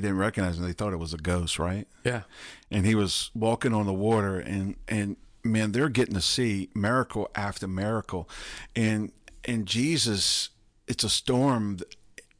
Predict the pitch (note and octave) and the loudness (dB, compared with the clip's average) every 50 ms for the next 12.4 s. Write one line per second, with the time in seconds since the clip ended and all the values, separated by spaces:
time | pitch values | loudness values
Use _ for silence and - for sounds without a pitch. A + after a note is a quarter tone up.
0 | _ _ - A#2 A2+ - C#3 C3 B2 C3+ G#2+ - - D#3 D#3 D3 A#2 - A#2+ A2 | _ _ -4 -2 0 0 0 0 0 0 -2 0 -2 0 2 2 2 0 0 -2
1 | - - A2 G#2+ - - - - - - - - - - - - A#2+ G#2+ E2+ A2 | 0 0 -2 -2 -2 -6 -8 -12 -16 -16 -14 -14 -14 -12 -2 0 0 2 4 4
2 | B2 C3+ C3 - - A2+ G#2 - - - A#2+ A2+ A2 A2+ A#2 A2+ G2+ - G#2+ - | 4 4 4 2 2 2 0 -2 -2 -2 -2 0 0 0 0 -2 -2 -4 -4 -4
3 | - G2+ F#2+ - - - - G#2 G2+ G2+ G#2 G#2+ G#2+ F#2+ F#2+ F#2 F#2+ - - - | -2 -2 -2 -2 -2 -2 0 2 2 4 4 4 2 2 0 -2 -2 -6 -6 -4
4 | G2+ G2+ F2+ F#2+ F#2 - - F#2+ F#2+ F#2+ F#2 - - - - - G#2+ G2+ F#2+ A#2 | -2 -2 0 0 -2 -2 -2 -2 0 0 -2 -4 -4 -4 -4 -2 -2 -2 -2 -2
5 | B2 B2 A2 F#2+ F2 E2 F2+ G2 G2+ G#2+ F#2+ F#2 F2 F2+ G2 A2 A#2+ - - G#2+ | 0 0 0 0 -2 0 0 0 2 2 0 0 -2 -2 -2 -2 -4 -4 -4 -2
6 | A2 A#2+ C3 - B2+ C3+ C#3 D3+ C#3 - F#2+ G#2 B2+ B2 A#2+ G#2+ G2+ F#2+ G#2+ A2+ | -2 0 -2 0 2 2 2 2 0 -4 -2 2 4 4 4 4 4 4 2 2
7 | A#2+ B2 A2+ - - C3+ C3+ C#3+ C#3 A#2+ G2+ G2 G2 A2 A2 A2 G#2 A2+ A2 G#2+ | 2 0 -2 -2 -2 0 2 2 2 2 2 2 2 2 0 0 2 2 2 2
8 | G#2 F#2 G#2 G#2 A2 A#2 A2+ A2 A2+ A2+ A2 G2 - - - - - - - - | 2 2 2 2 4 4 2 2 2 0 0 -2 -4 -8 -12 -12 -12 -14 -14 -10
9 | - - - G#2 - - G#2+ G#2+ G#2+ A2 A#2 A#2 - F#2+ F2+ F2+ F#2 - - - | -6 -6 -4 -2 -2 0 2 2 4 2 2 0 -2 -4 -4 -4 -4 -6 -10 -8
10 | _ A#2 A2 G#2+ G#2 C3 C#3 C#3+ C3+ B2 G2+ G2+ F#2 F2+ G#2 G#2+ A#2+ C3 - - | _ -4 -4 -2 0 0 0 2 0 0 0 -2 -2 0 2 2 2 2 0 0
11 | B2 - - - - B2 A#2 A#2+ A#2 A2 G#2 G2 F#2+ - - A#2+ A2+ A2 G2+ G2+ | -2 -2 -2 -2 -2 -2 -2 0 -2 -2 -2 -2 -4 -4 -2 -2 -2 0 0 -2
12 | F#2+ F#2+ G2 G2+ G#2+ A2+ - | -2 -2 -2 0 -2 -2 -4